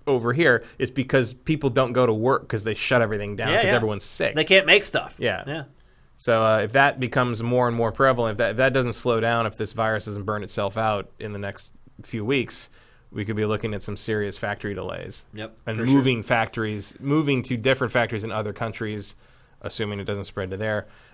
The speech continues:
Speaker 1: Uh, it's gonna be real interesting to see how that unfolds.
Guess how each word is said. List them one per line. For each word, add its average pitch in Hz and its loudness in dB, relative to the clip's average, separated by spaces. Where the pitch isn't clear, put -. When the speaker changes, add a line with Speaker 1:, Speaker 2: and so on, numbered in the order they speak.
Speaker 1:
Uh, 113 0
it's - -2
gonna 190 2
be 156 4
real 139 6
interesting 117 -2
to 101 -8
see - -6
how 101 -2
that 98 -4
unfolds. 95 -8